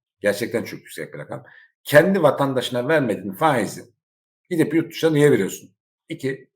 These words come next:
hani nas'tı? Gerçekten doğru söylemiş beyefendi. Ee, hani nas'tı? O da yalan. Yüzde otuz beşe T L karşılığı geliyor mu? Evet, yüzde otuz beşe geliyor T L karşılığı faizin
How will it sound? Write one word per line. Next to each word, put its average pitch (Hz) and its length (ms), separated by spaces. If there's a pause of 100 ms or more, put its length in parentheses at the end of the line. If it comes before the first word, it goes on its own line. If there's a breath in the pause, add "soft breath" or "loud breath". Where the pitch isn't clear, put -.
(240)
hani 196 260
nas'tı? - 480 (160)
Gerçekten 131 480
doğru 151 160
söylemiş 98 320
beyefendi. 85 480 (720)
Ee, 101 320
hani 170 260
nas'tı? - 580
O 170 120
da 143 60
yalan. 113 340 (300 soft breath)
Yüzde 160 280
otuz 160 200
beşe 165 260
T 156 160
L 160 140
karşılığı 156 280
geliyor 151 220
mu? 147 60
Evet, 147 200
yüzde 135 180
otuz 139 180
beşe 139 180
geliyor 120 220
T 95 160
L 92 120
karşılığı 82 300
faizin 80 420